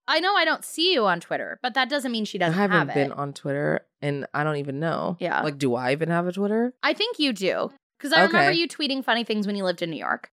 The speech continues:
Speaker 2: Okay, period.
Speaker 1: Yeah.
Speaker 2: Okay. You don't have a Twitter. You have an email that's not Hotmail, a personal email that's not Hotmail.
Speaker 1: Yep.
Speaker 2: And I, I downloaded
Speaker 1: Downloaded
Speaker 2: OnlyFans.
Speaker 1: OnlyFans.
Speaker 2: I have not seen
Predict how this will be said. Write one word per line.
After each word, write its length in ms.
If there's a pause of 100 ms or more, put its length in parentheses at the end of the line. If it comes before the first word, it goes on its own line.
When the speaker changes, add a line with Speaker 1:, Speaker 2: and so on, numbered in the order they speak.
(140)
Speaker 2:
Okay, 220
period. 460
Speaker 1:
Yeah. 180 (340)
Speaker 2:
Okay. 400 (160)
You 120
don't 260
have 180
a 40
Twitter. 500
You 140
have 260
an 100
email 380
that's 340
not 380
Hotmail, 720
a 80
personal 380
email 180
that's 180
not 200
Hotmail. 480 (100)
Speaker 1:
Yep. 260 (300)
Speaker 2:
And 400
I, 240
I 120
downloaded 520
Speaker 1:
Downloaded 20
Speaker 2:
OnlyFans. 500
Speaker 1:
OnlyFans. 200 (320)
Speaker 2:
I 640 (140)
have 220
not 280
seen 720